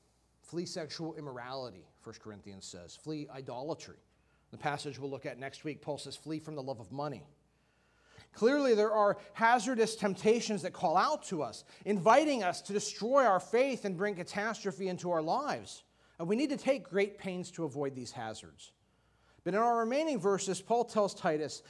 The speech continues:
"There are two more hazards that believers need to be careful to avoid."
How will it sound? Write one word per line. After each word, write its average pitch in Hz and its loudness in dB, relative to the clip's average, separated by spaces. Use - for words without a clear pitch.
"There 208 10
are 202 10
two 320 8
more 302 10
hazards 196 4
that 165 -2
believers 160 -2
need 165 -2
to 156 -4
be 139 -4
careful 190 -2
to 175 -4
avoid." 123 -6